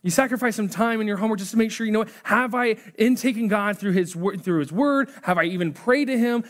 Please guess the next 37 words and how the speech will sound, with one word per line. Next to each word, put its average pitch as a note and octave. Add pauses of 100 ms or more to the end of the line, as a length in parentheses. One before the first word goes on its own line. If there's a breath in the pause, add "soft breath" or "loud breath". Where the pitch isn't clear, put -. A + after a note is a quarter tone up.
(140 loud breath)
After B3+
that, F#3
then G#3+
I'll F#3+
do D#3+
my D3
homework C3+
bef-, C3
and, D3+
and D#3+
the D3+
re-, D#3+
then D3
the, C#3 (580)
the D#3
rest F3+
of -
your F3+
schedule D#3
is C3+
fine. A2+ (840)
Sometimes A#3
you A3
gotta G#3+
sacrifice F#3 (240)
some -
time E3
with D3
your C3+
friends B2+ (1000)
to -
make G#3
sure -
you're E3+
cultivating E3 (1800)
your -
heart -